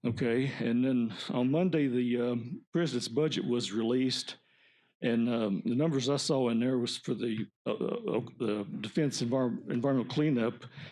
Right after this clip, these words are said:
It, um, it, it went down from four hundred and fifty million to two hundred sixty-three million between twenty twenty and twenty twenty-one, and the Uranium Enrichment D and D Fund, uh, is going from one ninety-six down to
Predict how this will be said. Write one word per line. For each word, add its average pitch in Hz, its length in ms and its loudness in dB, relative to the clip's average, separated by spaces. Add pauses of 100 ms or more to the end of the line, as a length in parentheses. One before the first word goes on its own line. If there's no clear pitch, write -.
(200)
It, 127 280 -2
um, 113 460 0 (300)
it, 120 200 -4
it 127 140 0
went 131 180 2
down 135 280 2
from 113 160 -2
four 135 240 0
hundred 123 160 2
and 107 120 -4
fifty 147 300 0
million 131 440 2
to 101 280 -2 (460)
two 165 100 2
hundred 143 160 4
sixty-three 139 640 0
million 120 540 2 (500)
between 123 380 0
twenty 131 280 2
twenty 131 340 2
and 113 100 0
twenty 120 240 2
twenty-one, 117 680 2 (360)
and 117 180 2
the 117 40 2
Uranium 131 280 4
Enrichment 127 420 0
D 131 140 2
and 113 140 2
D 143 140 2
Fund, 120 500 0
uh, 110 240 2 (500)
is - 160 -6
going 123 300 2
from 110 200 2
one 127 240 2
ninety-six 123 520 0
down 120 300 2
to 101 280 0